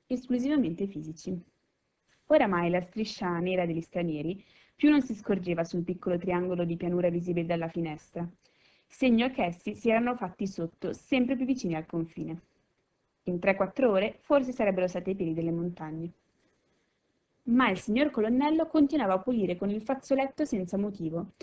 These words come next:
le lenti dei suoi occhiali. Sfogliava i rapporti accumulati sul tavolo, l'ordine del giorno da firmare, una richiesta di licenza, il modulo giornaliero dell'ufficiale medico, un buono scarico della selleria. Che cosa aspetti, signor colonnello?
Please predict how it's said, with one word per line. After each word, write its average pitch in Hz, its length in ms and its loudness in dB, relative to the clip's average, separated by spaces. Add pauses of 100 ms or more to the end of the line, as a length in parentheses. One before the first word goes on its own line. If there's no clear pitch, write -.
(120)
le 277 140 4
lenti 185 260 2
dei 208 100 4
suoi 220 180 0
occhiali. 170 500 -6 (560)
Sfogliava 220 480 4
i 202 40 4
rapporti 190 380 0
accumulati 180 440 -2
sul 175 220 -8
tavolo, 180 480 0 (140)
l'ordine 190 380 2
del 180 160 2
giorno 180 200 0
da 170 100 0
firmare, 240 720 0
una 220 180 4
richiesta 196 460 0
di 175 100 -4
licenza, 226 720 -2 (220)
il 226 160 2
modulo 214 340 6
giornaliero 185 540 2
dell'ufficiale 170 480 -2
medico, 208 680 -2
un 240 200 4
buono 202 280 4
scarico 185 440 -4
della 170 180 -2
selleria. 190 600 -4 (1160)
Che - 160 -16
cosa 359 220 0
aspetti, 214 480 0
signor 220 320 0
colonnello? 190 720 -2